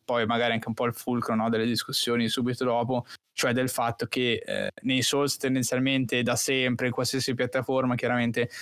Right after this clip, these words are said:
eh, fare un teletrasporto i-, implica un caricamento, eh, tra un falò all'altro o qualsiasi oggetto sia sostitutivo del falò, eh, nella, in quella data versione. Nel caso di, eh,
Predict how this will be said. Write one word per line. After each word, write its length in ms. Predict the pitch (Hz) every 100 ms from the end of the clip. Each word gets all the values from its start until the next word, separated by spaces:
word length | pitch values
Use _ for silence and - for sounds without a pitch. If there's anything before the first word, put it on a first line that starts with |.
| - -
eh, 100 | 123
fare 300 | - 127 127
un 100 | 123
teletrasporto 680 | 127 135 135 - 131 123
i-, 400 | 131 117 107 -
implica 340 | 120 117 120 113
un 120 | 117
caricamento, 840 | 123 123 135 131 123 123 135 135 131 _ _ _ _ _ _ - - -
eh, 220 | 139 123
tra 140 | 123
un 100 | 117
falò 300 | 120 123 127
all'altro 560 | 139 131 127 135 131 135
o 100 | 123
qualsiasi 420 | 127 123 131 127
oggetto 340 | 127 117 123 131
sia 160 | -
sostitutivo 680 | 123 131 - - 127 123 117
del 140 | 117 117
falò, 340 | 117 113 113 - - _ -
eh, 460 | 117 110 113 110
nella, 220 | 110 117 120
in 140 | 135 131
quella 220 | 143 123
data 280 | 117 120 123
versione. 440 | 120 - 123 113
Nel 160 | 131 143
caso 320 | 156 127 131
di, 260 | 123 120 -
eh, 480 | - - - -